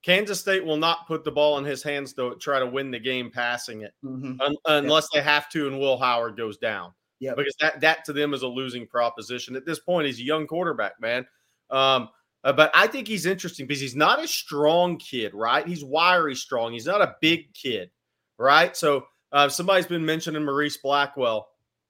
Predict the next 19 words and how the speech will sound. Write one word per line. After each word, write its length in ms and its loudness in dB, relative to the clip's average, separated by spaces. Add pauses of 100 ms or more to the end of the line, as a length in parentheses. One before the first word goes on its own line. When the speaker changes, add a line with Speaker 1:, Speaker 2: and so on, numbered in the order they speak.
(580)
Speaker 1:
When 160 0
Avery 320 4
Johnson's 640 2
in, 440 -2 (220)
Maurice 340 -4
Blackwell, 760 0
uh, 160 0
is 200 -6
v-, 180 -14
gonna 160 -2
be 80 -6
very 300 0
important 640 -8
when 180 -4
Avery 280 -4
Johnson's 460 -6
in 140 -10
that 200 -6
game. 220 -16